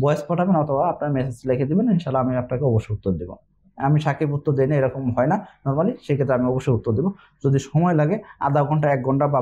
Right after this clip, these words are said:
বারো ঘন্টা, যতটুকু সময় লাগে না কেন, সময়ের একটা সময় পরে অবশ্যই উত্তর পাবেন। তার মানে পোনা order করে দেন, আপনার সরাসরি ডেসক্রিপশনে যে নাম্বারগুলো আছে বা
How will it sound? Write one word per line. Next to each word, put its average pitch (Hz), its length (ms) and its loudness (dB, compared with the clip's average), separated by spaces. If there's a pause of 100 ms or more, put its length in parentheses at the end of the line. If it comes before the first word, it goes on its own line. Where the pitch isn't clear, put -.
বারো 139 220 2
ঘন্টা, 131 200 -2 (120)
যতটুকু 160 360 0
সময় 160 180 2
লাগে 139 160 0
না 147 100 -4
কেন, 185 100 0 (360)
সময়ের 180 300 2 (100)
একটা 165 200 -4
সময় 160 240 2
পরে 165 160 2
অবশ্যই 135 240 0
উত্তর 107 200 0
পাবেন। 85 180 -4 (280)
তার 143 120 0
মানে 160 200 0
পোনা 160 180 0
order 156 200 2
করে 170 120 0
দেন, 160 140 -2
আপনার 147 180 -6 (100)
সরাসরি 151 280 0 (100)
ডেসক্রিপশনে 147 460 -2
যে 143 140 0
নাম্বারগুলো 131 400 0
আছে 180 120 -6 (200)
বা 123 60 2